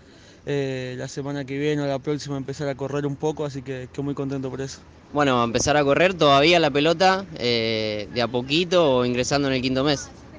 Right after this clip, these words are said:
Speaker 1: Sí, sí, todavía nada, todavía de, de pelota nada, pero bueno, ya es un gran paso empezar a correr, que es lo importante para, para sentirme mejor, para ya empezar a estar un poco más en forma y bueno, eh, la pelota hay que esperar todavía, pero, pero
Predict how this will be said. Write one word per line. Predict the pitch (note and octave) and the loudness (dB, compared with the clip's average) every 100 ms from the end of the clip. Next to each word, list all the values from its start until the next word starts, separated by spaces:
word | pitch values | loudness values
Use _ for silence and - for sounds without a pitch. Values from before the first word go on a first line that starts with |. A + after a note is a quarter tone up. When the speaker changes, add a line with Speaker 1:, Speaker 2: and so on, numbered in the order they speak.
| - - - - | -20 -20 -20 -10
Speaker 1:
Sí, | - F#3 | -4 -2
sí, | F3+ D3+ | 0 -2
todavía | C#3 D3+ E3+ | 0 0 0
nada, | D#3 C#3 C3+ | -2 -4 -6
todavía | C#3+ D3 D#3+ D3+ | -4 -2 -2 -2
de, | C#3+ C#3 | -4 -4
de | C#3+ | -6
pelota | C3 D3+ D#3 | -6 -6 -6
nada, | D3+ F3 E3+ | -6 -4 -6
pero | C#3 C#3 | -6 -6
bueno, | C#3+ C3 - - - | -6 -8 -14 -20 -8
ya | D#3 D#3 D3 | -2 -2 0
es | C#3+ | -2
un | C#3 C#3+ | -2 -2
gran | C#3+ D3 | 0 2
paso | D3 D3 D3 C#3 C3+ C3 | 2 0 0 0 0 -2
empezar | C3+ C3+ D3 | -6 -6 -6
a | C#3+ | -6
correr, | C#3 D3 D3 | -2 -2 -2
que | C#3 | -2
es | C#3+ | -2
lo | |
importante | C#3 C3 B2+ C#3+ C#3+ C3+ | -2 -4 -6 -4 -4 -6
para, | C3 C3 B2+ B2 - - - - | -10 -12 -14 -18 -20 -20 -20 -16
para | C3+ C#3 | -12 -8
sentirme | C#3+ C3+ D3+ | -6 -4 -2
mejor, | C#3+ C3+ D#3+ E3 | -2 0 2 2
para | C#3+ C3+ | 2 -2
ya | D#3 C#3+ C3+ | -2 -2 0
empezar | C3+ C3+ C#3 | -2 -4 -6
a | |
estar | C#3 C#3+ | -4 -2
un | C#3+ | -2
poco | C3+ C#3 | -2 -2
más | C#3 C#3 | -2 -4
en | C#3+ | -8
forma | C3 D3+ E3 E3 C#3+ | -6 -4 -4 -6 -6
y | |
bueno, | C3+ B2+ - - - _ - | -8 -10 -14 -20 -20 _ -14
eh, | C3+ B2+ B2+ C3 | -12 -10 -10 -10
la | C3 | -8
pelota | D3 C#3+ | -4 -2
hay | C#3+ | -2
que | C#3 | -2
esperar | C#3+ D3 D3+ | -2 0 0
todavía, | C#3+ C#3+ D#3+ D3+ | 2 2 2 2
pero, | C3+ C3+ B2 | 0 -4 -4
pero | C3 | -6